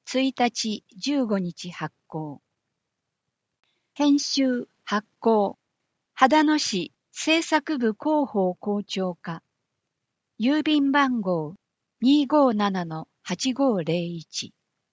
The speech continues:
秦野市桜町一丁目三番二号。代表、電話、零四六三八二五一一一。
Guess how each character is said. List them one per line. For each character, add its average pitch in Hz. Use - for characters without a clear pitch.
秦 277
野 302
市 285
桜 240
町 208
一 190
丁 285
目 262
三 240
番 226
二 220
号。 170
代 233
表、 214
電 214
話、 190
零 285
四 294
六 180
三 165
八 254
二 208
五 277
一 269
一 175
一。 -